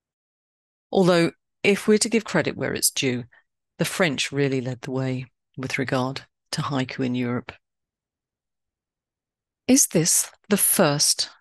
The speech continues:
haiku in German? Eine Wasserrose,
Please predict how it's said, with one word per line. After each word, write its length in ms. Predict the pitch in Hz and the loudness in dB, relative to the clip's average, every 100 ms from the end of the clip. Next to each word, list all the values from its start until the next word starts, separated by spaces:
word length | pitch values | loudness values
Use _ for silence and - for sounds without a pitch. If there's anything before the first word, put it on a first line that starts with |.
| _ | _
haiku 520 | - 180 147 - 143 143 _ _ _ _ _ _ - | -2 0 0 -4 -6 -8 _ _ _ _ _ _ -10
in 120 | 156 | -6
German? 520 | 151 147 147 175 190 _ _ _ _ _ _ _ _ _ _ _ _ _ _ _ _ _ _ _ _ _ _ _ _ _ _ _ _ - | -4 -4 -4 -6 -8 _ _ _ _ _ _ _ _ _ _ _ _ _ _ _ _ _ _ _ _ _ _ _ _ _ _ _ _ -2
Eine 320 | 196 214 214 | 2 4 4
Wasserrose, 840 | 180 190 - 202 170 165 165 165 | 2 2 0 0 -2 -4 -6 -10